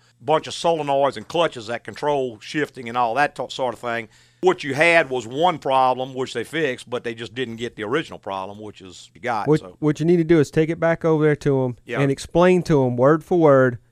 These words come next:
Speaker 2: exactly what the car's doing.
Speaker 1: Right.
Speaker 2: And give 'em as much information as you can.
Speaker 1: Right, 'cause if you go and say it's slipping and they go drive and say, "No, it's not," well, he's gonna
Speaker 2: Yeah.
Speaker 1: hand you a ticket back. See, so what you
Speaker 2: Right.
Speaker 1: have to do, if it does it mostly in the morning, I would bring it in the night before.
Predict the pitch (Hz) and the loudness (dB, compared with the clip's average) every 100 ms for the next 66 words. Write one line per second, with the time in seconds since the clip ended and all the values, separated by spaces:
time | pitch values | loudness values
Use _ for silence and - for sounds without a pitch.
0 | - 135 107 123 143 - 165 160 160 - | -6 -6 -2 2 4 4 0 0 -2 2
1 | 156 151 131 143 117 - _ 110 98 95 | 4 4 2 0 0 -6 _ -10 -10 -12
2 | _ _ 135 123 120 151 156 139 117 143 | _ _ -2 -2 0 2 2 0 -2 -2
3 | 127 156 202 214 - 190 190 170 165 156 | 2 6 6 4 0 4 2 2 0 -2
4 | 156 147 110 151 135 139 135 156 190 143 | 0 0 2 0 0 -2 -8 -2 -2 -2
5 | 190 143 123 196 208 151 139 139 139 131 | -4 -4 -6 -2 -2 -2 -6 -4 -4 0
6 | 147 135 131 135 143 127 135 165 143 - | 2 0 -2 -6 -2 -4 0 0 0 -2
7 | _ _ 123 131 131 _ _ 135 135 131 | _ _ -4 -2 -4 _ _ -14 -6 0
8 | 131 139 127 185 190 98 87 - 135 123 | 2 0 -2 -6 -6 -8 -16 -12 -10 -8
9 | 143 151 131 151 185 - 127 175 156 135 | -4 0 2 2 2 0 -6 -2 -2 -4
10 | _ _ _ _ _ - 156 143 214 202 | _ _ _ _ _ -10 -8 -2 0 0
11 | 151 165 185 - 160 135 151 180 165 139 | -2 -2 -2 -2 -8 -4 -2 0 0 -2
12 | 135 139 170 156 127 160 147 143 143 131 | -2 2 2 0 -2 -2 -2 -4 -6 -2
13 | 139 135 - - 151 120 - | -2 -2 -4 -6 -4 -4 -10